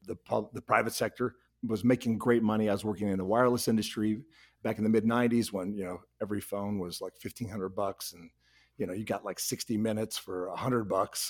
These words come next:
uh, of, of airtime. It was crazy. So I, I did that, made great money, but I was just not happy with what was going on. And I talked to my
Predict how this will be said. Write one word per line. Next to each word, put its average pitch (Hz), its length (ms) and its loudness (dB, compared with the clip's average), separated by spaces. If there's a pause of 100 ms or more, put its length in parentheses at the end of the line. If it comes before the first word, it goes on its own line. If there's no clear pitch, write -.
(120)
uh, 113 200 -6
of, 110 220 -8
of 110 80 -8
airtime. 120 560 4
It 156 80 12
was 135 140 8
crazy. 117 520 4 (320)
So 160 180 10
I, 156 320 12
I 160 40 12
did 170 260 12
that, 165 260 12
made 139 200 8
great 151 220 10
money, 127 320 6
but 113 160 4
I 113 80 6
was 110 160 0
just - 300 2 (200)
not 113 240 0
happy 120 560 0 (200)
with 110 220 0
what 113 160 0
was 107 140 -2
going 101 220 0
on. 107 260 2
And 101 140 -2
I 113 100 2
talked 170 300 -2
to 170 40 0
my 135 240 4